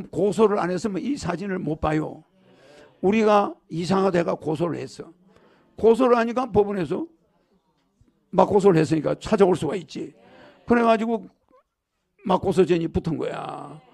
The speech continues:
그 우리 너무 어마무시하게 백팔십 도 뒤집어가 피해를 보는 거야.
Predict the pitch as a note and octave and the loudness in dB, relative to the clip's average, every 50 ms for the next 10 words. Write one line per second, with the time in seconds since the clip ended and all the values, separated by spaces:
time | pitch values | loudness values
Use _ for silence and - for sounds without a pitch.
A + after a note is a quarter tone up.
0 | _ _ _ _ _ _ _ - A#3+ G#3+ G3 G#3 B3+ A#3 G3+ E3+ D#3+ F3 G#3+ B3+ | _ _ _ _ _ _ _ -2 0 0 2 2 0 2 4 6 6 6 8 8
1 | C#4+ D4+ G4+ C5+ C#5+ D5+ D5+ D5+ D5+ D5+ C#5+ C#5+ C#5+ - A3 A3 - G#3 C#4 D#4 | 8 8 6 6 4 2 6 6 6 6 6 2 0 -2 2 8 8 8 8 6
2 | - - - - G#4 C#4+ C#4+ - - - - - - - - - _ _ _ _ | 0 0 0 0 -2 -2 -2 0 -2 -2 -4 -6 -18 -20 -20 -20 _ _ _ _
3 | _ _ _ _ _ _ _ _ _ _ _ _ _ _ _ _ _ _ _ _ | _ _ _ _ _ _ _ _ _ _ _ _ _ _ _ _ _ _ _ _
4 | _ _ _ _ - A#3+ C#4 C#4 - - - - - - - - - - E4+ E4+ | _ _ _ _ 4 4 4 4 4 2 4 4 4 0 0 -10 -2 2 4 6
5 | D4+ C#4 D4 - - _ _ _ - - G#3+ F#3 A#3+ A3 G#3 F#3+ F3+ E3+ - - | 6 4 4 0 -8 _ _ _ -8 -6 -2 -2 2 2 2 2 0 -2 -2 2
6 | - F#3+ F3 C3+ - - - - D#3+ D3+ C#3+ - | 2 2 2 2 -2 -6 -8 -12 -12 -14 -16 -18